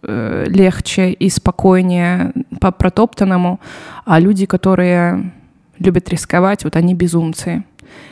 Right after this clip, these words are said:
И безумие — это что-то, это какой-то риск, вызов, это что-то новое.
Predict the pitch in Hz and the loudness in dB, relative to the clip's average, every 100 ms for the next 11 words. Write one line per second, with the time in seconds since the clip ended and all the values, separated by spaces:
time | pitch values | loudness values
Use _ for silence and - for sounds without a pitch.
0 | _ - 165 165 175 196 196 180 180 - | _ 0 0 2 2 2 2 0 0 -4
1 | - - 175 180 170 151 175 180 190 - | -4 -2 -2 0 -2 -2 -2 0 0 2
2 | 175 190 185 - - _ _ 170 190 180 | 2 2 -2 -10 -18 _ _ 2 4 4
3 | 135 - - - _ 185 170 - 170 170 | -2 -6 -12 -20 _ -4 -2 0 0 0
4 | 165 180 185 185 196 | 2 2 0 -2 -4